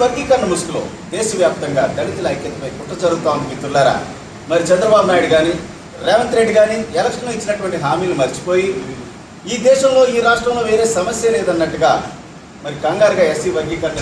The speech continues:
తీసుకొచ్చి మరి చట్టం చేయడం రేవంత్ రెడ్డి, చంద్రబాబు నాయుడు గారు అయితే ఆర్డినెన్స్ పాస్ చేసి చట్టం చేయడం జరిగింది మిత్రులారా. మనమైతే ఎస్సీలో ఉన్నటువంటి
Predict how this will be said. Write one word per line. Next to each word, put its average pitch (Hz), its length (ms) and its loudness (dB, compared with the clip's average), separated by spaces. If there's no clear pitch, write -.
తీసుకొచ్చి 175 460 -4
మరి 170 180 -2
చట్టం 202 300 2
చేయడం 208 260 2
రేవంత్ 196 300 2
రెడ్డి, 220 180 0
చంద్రబాబు 233 400 4
నాయుడు 214 200 4
గారు 214 140 6
అయితే 214 220 2
ఆర్డినెన్స్ 247 380 -2
పాస్ 190 240 2
చేసి 170 260 -4
చట్టం 160 260 -4
చేయడం 156 280 -4
జరిగింది 147 280 -4
మిత్రులారా. 151 400 2
మనమైతే 156 420 0
ఎస్సీలో 220 280 2
ఉన్నటువంటి 185 360 2